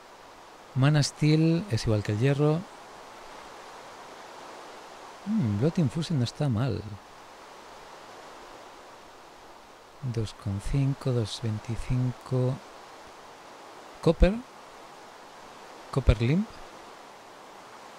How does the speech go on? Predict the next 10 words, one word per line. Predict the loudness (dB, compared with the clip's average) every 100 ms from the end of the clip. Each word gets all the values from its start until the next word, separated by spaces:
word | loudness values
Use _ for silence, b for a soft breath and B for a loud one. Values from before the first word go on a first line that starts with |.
| -18 -10 -2
Bajaría | 0 2 2
un | 4
poquito. | 2 2 4 4 2 -6 -16 -16 -18 -18 -16 -16 -16 -18 -18 -18 -18 -18 -16 -16 -10 -2
El | 0 0
slime. | 0 2 4 4 2 0 -2
El | -2
slime | 0 0
está | 0 0
bastante | -2 -2 -2 0
bien. | 2 2